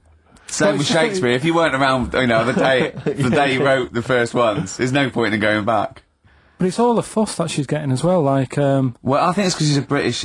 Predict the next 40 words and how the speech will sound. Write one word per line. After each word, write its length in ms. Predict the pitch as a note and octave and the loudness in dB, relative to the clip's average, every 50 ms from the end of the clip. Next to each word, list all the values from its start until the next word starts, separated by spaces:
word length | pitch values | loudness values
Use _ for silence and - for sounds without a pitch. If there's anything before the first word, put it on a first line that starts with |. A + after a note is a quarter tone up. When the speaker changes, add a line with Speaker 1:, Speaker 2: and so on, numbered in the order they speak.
| - - | -4 -2
Speaker 1:
industry 580 | C#3+ E3+ F3+ F#3+ E3+ C#3 - - G2+ F#2 F#2 | 0 2 2 2 2 0 -2 -4 -2 -2 0
now, 220 | F#2 F2+ F2 F2 G2+ | 0 0 0 0 0
isn't 160 | A#2+ A#2 A2+ | -2 -2 -4
she? 300 | - E3+ F3 F3+ E3+ D#3 _ _ _ _ _ _ - | -2 -2 0 0 -2 -2 _ _ _ _ _ _ -6
I 60 | - C3+ | -2 0
mean, 340 | C#3 C#3 C#3 C3+ - - - | 0 0 0 -2 -4 -6 -6
it 160 | - C#3 - C3+ | -4 -4 -2 0
must 240 | D#3 D3+ C#3+ - - | 0 -2 -2 -4 -6
have 80 | C3+ C3+ | -4 -2
made, 340 | D3 C#3+ C#3+ C#3 C3+ C3+ - _ _ _ _ _ _ _ _ - | 0 2 2 0 0 -2 -6 _ _ _ _ _ _ _ _ -6
what, 280 | - C3 - - - - | -2 -2 -2 -2 -4 -4
billions? 500 | D3 D3 D3+ E3 F3 F3+ F#3 F3+ - - | -2 -2 0 0 2 2 2 0 0 0
Speaker 3:
Well, 80 | A3 A3+ | -2 -2
it's 100 | G3+ - | -2 -2
the 60 | G#3 | -2
perfect 320 | A3+ A#3 G#3 - F#3 D#3+ | -2 -2 0 0 -2 -4
success 300 | - - - - C4 A3 | -4 -6 -2 -2 -4 -2
story. 180 | - - B2 A#2 | -2 -2 -4 -2
She 100 | - D#3 | 0 0
writes 300 | D#3 E3 D3 - - - | 0 0 0 -2 -2 -2
a, 60 | D3+ | 0
a, 400 | C#3+ C#3 B2+ - B2 C3 A#2 E2 | 2 2 2 2 2 0 0 0
a 40 | A#2+ | -2
story 280 | - - D3 C3 A#2+ A2 | -2 -2 -2 0 -2 0
for 120 | - A2+ G#2+ | -2 -2 -2
her 80 | G#2+ | -2
children, 380 | G2 - A2 G2+ G2+ B2 D3 D#3+ | -2 -2 -2 -2 0 0 0 0
and 120 | D#3 D3+ | 2 2
it 220 | D3 - - _ - | 0 -2 -4 _ -12
becomes 280 | C#3+ - D#3 D3 D3 D#3 | -8 -4 -2 -2 0 0
a 40 | |
worldwide 380 | D3+ D3+ D#3 D3+ C#3+ D3+ D3+ D3+ | 0 0 0 0 0 0 -4 -2
phenomenon. 440 | - E3+ F#3+ G#3+ G#3 D3 F#2 F#2 A#2+ | -2 0 2 2 2 0 -2 -2 -2
You 80 | D3+ D#3 | -2 0
know, 140 | A#2+ G#2 A#2+ | 0 0 0
it's 140 | A#2 - | 0 0
not 140 | D#3 C3+ - - | -2 -2 -2 -2
cynical. 380 | - C3 A2 A2+ G#2 - D#3 D#3 | -2 0 -2 -2 0 0 -2 -2
It's 140 | C3+ - | -2 -4
just... 320 | - - C3+ - - - | -6 -8 -8 -8 -8 -16